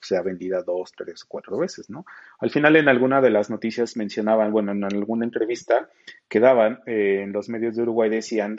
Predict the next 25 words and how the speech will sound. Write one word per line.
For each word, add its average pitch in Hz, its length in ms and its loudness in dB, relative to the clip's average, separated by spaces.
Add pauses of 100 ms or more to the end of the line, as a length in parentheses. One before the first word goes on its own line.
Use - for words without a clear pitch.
que 90 480 -2
¿quién 131 220 -2
podía 110 320 -2
pagar 101 260 -4
eso? - 220 -8 (960)
La 110 200 0
realidad 101 460 2
es 185 100 -2
de 151 140 -8
que 101 100 -2
hay 104 140 -2
personas 110 580 -4
que - 80 -10
pagan 113 400 0 (300)
y 113 100 0
hay 135 120 6
rescates 160 720 0
que 104 140 -6
se - 120 -6
han 120 100 -4
solicitado 110 560 0
en 113 120 -2
millones 101 540 0
de 95 80 0
dólares. 117 480 0